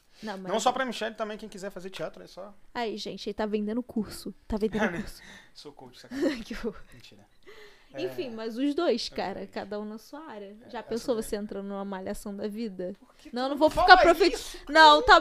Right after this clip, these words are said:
Speaker 1: não, não, não vou ficar profetizando coisa pequena pra você, não.
Speaker 2: Não, mas uma malhação dá um ganho, dá um
Speaker 1: Ah,
Speaker 2: dinheiro.
Speaker 1: mesmo assim.
Speaker 2: Mas eu já queria entrar numa novelinha das seis, igual meu amigo entrou agora.
Speaker 1: Muito ambicioso. Que amigo?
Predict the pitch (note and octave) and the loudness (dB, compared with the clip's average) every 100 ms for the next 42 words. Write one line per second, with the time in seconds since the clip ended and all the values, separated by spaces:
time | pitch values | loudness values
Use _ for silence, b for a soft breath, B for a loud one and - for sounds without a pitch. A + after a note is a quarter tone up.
0 | C#4 E4 D4+ C#4+ D4 C4+ C4+ C#4+ D4+ - | 6 2 2 2 2 2 2 -2 -4 0
1 | C#4+ D4+ D4 C#4 A3+ B3 C4 B3+ C4 C#4 | 0 0 -2 -4 -4 0 0 4 2 2
2 | - D4 A#3+ A#3 A#3 A#3+ G#3 A3+ - A3+ | -2 -4 -2 -4 -6 -6 -4 -4 -2 0
3 | G3 C#4+ A3+ D#3 E3+ E3+ D#3 F3+ C4 E4 | 2 0 -2 -6 -8 -8 -10 -12 -12 -12
4 | D4 F4+ F4+ D#3+ E3+ G#3+ C#4+ C4 B3 B3 | -12 -12 -14 -14 -8 2 4 6 6 2
5 | C#4+ A#3 B3+ B3 C#4+ G#4+ A#4+ - - D4 | -2 -12 -14 -4 -2 0 -2 -4 -8 -8
6 | C#4+ D4 D#4+ D#4 D4+ D#4+ D4+ D#4 D4+ D4 | -8 -10 -12 -12 -10 -8 -8 -10 -12 -12
7 | C4 C4+ C4+ B3+ G#3 - - A#3 B3 A#3+ | -10 -10 -10 -10 -10 -10 -8 -6 -6 -8
8 | F#3+ F#3+ A3 A3+ G3+ G#3 G3 F3+ F#3 A3 | -12 -14 -14 -14 -14 -16 -16 -14 -6 -4
9 | A#3+ C#4+ D#4+ E4 - D4 A3 - C#4 F4 | -2 -2 2 2 4 2 2 0 -4 -2
10 | C#5+ D#4+ A3 | 0 0 -2